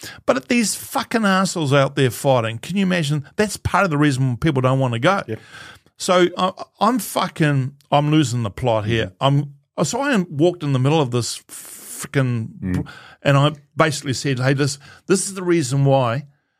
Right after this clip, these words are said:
Speaker 1: these fuckers in there, you wanna respect those fuckers?
Speaker 2: Mm-hmm.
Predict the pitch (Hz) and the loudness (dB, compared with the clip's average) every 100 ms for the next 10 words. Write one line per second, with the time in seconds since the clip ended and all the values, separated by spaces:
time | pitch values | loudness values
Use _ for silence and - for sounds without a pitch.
0 | _ _ _ _ _ - 180 196 - 208 | _ _ _ _ _ 0 0 0 -4 -6
1 | 190 - 135 127 - 175 175 180 160 127 | -4 0 0 0 -2 0 0 0 0 -2
2 | 143 - 180 214 240 220 180 - 214 220 | -4 -4 0 2 2 2 0 -2 -6 -4
3 | 214 220 202 - 214 - 269 - 101 90 | -2 -2 -2 -2 -2 -2 -4 -4 -6 -6